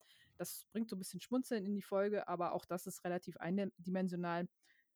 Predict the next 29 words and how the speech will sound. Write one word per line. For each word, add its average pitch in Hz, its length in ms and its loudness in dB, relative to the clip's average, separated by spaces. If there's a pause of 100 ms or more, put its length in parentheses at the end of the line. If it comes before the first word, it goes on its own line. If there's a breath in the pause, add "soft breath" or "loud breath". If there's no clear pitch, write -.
(420)
Und, 294 400 8
äh, 233 240 6
da 240 120 2
sieht - 180 -8
man 254 120 2
auch 233 160 2
dann 254 180 4
schon 220 160 6
gleich 240 220 4
dieser, 202 300 6
diesen 208 300 4
ominösen 277 520 8
Bus, 262 220 4
der 269 120 4
vor 254 200 4
der 233 100 6
Schule 285 280 2
steht, 233 460 2 (240)
um 214 220 6
den 277 200 6
es - 160 2
geht. 233 280 2 (440 soft breath)
Ein, 254 260 4
ich 226 160 -2
sag 262 180 2
jetzt 285 220 -2
mal, 233 260 8
<laughs> - 300 0 (720 loud breath)
relativ 269 640 6